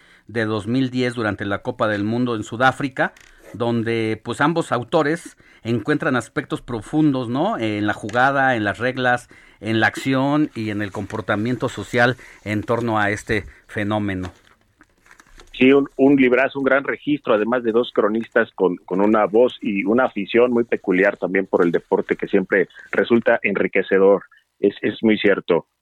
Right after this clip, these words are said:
Speaker 2: querido Alex.
Speaker 1: Pues ahí está, mi querido José Luis Enciso, te mandamos un abrazo.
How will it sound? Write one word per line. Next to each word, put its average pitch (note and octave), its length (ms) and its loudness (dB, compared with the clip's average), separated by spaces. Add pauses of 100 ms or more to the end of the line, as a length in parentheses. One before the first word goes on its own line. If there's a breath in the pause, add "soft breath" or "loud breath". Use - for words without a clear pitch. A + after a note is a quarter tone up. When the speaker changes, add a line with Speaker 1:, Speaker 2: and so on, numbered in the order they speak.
Speaker 2:
querido F2+ 320 4
Alex. E2 240 0 (960 soft breath)
Speaker 1:
Pues C3+ 200 0
ahí C#3+ 180 6
está, E3+ 460 6
mi C#3+ 160 4
querido D#3+ 520 4
José C#3 220 0
Luis D3+ 220 4
Enciso, D3+ 420 0
te C3 120 0
mandamos C#3+ 600 2
un D3 160 4
abrazo. D#3 520 4